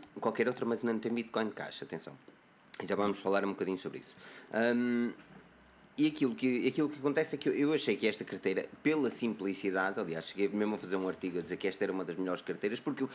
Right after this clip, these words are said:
eu corri para ci-, eu, eu abri para cima de dez carteiras, em tudo quanto era sítio.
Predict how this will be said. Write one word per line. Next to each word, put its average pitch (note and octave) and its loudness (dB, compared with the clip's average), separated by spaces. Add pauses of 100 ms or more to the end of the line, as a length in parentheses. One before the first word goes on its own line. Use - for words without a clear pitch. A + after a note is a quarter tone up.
(240)
eu D3 0
corri D3 6
para C#3 2
ci-, C3+ -6
eu, C#3 2
eu F#2+ 4
abri F#2+ 2
para A2+ 0
cima A2 2
de D#2+ -6
dez G#2 4
carteiras, - -6 (500)
em F2 -4
tudo B2+ 0
quanto A#2 2
era G2+ 4
sítio. - -10